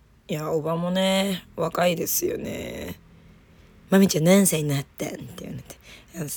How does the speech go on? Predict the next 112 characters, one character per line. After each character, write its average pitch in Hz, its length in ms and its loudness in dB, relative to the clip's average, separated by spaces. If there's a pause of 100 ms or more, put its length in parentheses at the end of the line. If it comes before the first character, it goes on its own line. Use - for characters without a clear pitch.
二 170 140 2
十 143 160 -2
九 214 220 -2
歳 170 200 -2
に 160 60 -6
な 151 80 -8
り 151 120 -6
ま 147 280 -6
す」。 - 160 -8 (120)
「三 202 220 -2
十 226 120 -2
歳 175 280 0
に 160 140 -6
次 - 320 -4
に、 220 100 -10 (380)
も 165 140 0
う - 20 0
す 170 120 2
ぐ 151 100 -4
な 143 120 -6
り 156 100 -8
ま 160 120 -8
ち - 140 -10
ゅ」 - 40 -6
っ - 20 -10
て - 60 -18 (120)
言 311 60 -14
っ - 40 -18
て、 - 300 -14 (380)
え - 240 -8
ー、 - 160 -14 (440)
び - 100 -2
っ - 40 -10
く - 80 0
り 180 60 4
し-、 - 140 -4
あ 151 80 0
の、 147 220 -4
あ - 500 -2
ー - 20 4
っ - 40 -2
て 220 100 -2
な 160 60 -2
っ - 20 -12
て - 80 -14
ま - 80 -4
し - 80 0
た。 - 100 -10 (220)
「あ 160 460 4
ー、 - 20 0
も 359 120 2
う - 20 4
そ - 160 2
ん 349 160 0
な 359 100 0
に？」 339 160 4
み 247 80 6
た 190 80 2
い - 20 -2
な。 180 60 2 (200)
<laughs> - 120 -20 (220)
「そ 233 160 -6
ん 277 120 -8
な 269 120 -4
に？」 262 140 -4
み 233 80 -2
た 170 60 -4
い 165 40 -6
に 165 60 -6
な 175 40 -6
っ 185 40 -8
て - 120 -14
ま 160 80 -6
し - 80 -4
た - 80 -8
け - 140 -4
ど。 - 40 -8 (760)
お 175 40 -2
ば 180 160 2
も 185 160 -2
ね、 202 200 -4
全 196 220 -4
然、 208 240 -4 (220)
な 202 80 -4
ん 220 80 -6
か 180 100 -2
若 175 280 -2
い 123 80 -2
時 - 180 -4
と - 160 -8
変 165 80 -6
わ 170 140 -2
ら 180 120 0
ん 185 120 -6
か - 100 -8
ら、 - 160 -8
あ 185 40 -8
ん 185 120 -2
ま 185 100 -2
り 180 100 0
何 208 200 -2
歳 - 160 -6
か - 120 -12
覚 - 260 -2
え - 20 -6
て 180 80 -8
な 170 60 -6
い - 20 -6
で - 60 -10
す - 60 -14
け - 100 -8
ど、 - 180 -10